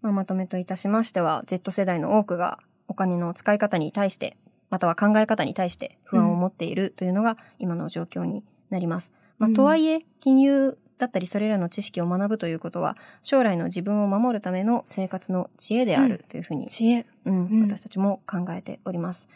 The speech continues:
Speaker 2: はい。
Speaker 1: ということで、では実際にどんなふうに考えて行動をし始めたら良いのかという部分を、えっと、今からの時間考えていきたいと思います。
Speaker 2: はい。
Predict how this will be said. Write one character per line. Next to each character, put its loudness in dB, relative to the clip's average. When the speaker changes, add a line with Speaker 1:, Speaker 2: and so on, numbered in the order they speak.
Speaker 2:
は 2
い。 0
Speaker 1:
と 0
い 4
う -2
こ -4
と 2
で、 0
で 2
は 4
実 -4
際 2
に 4
ど 2
ん -4
な -2
ふ -2
う 2
に -2
考 0
え 2
て -2
行 -2
動 0
を 0
し -4
始 2
め 4
た -2
ら -4
良 2
い 4
の 0
か -4
と -2
い 2
う 0
部 0
分 4
を、 0
え -2
っ -4
と、 -6
今 -2
か -4
ら -6
の -12
時 -4
間 -4
考 -4
え -6
て -10
い -8
き -12
た -2
い -4
と -4
思 -2
い 0
ま 2
す。 -8
Speaker 2:
は 2
い。 -4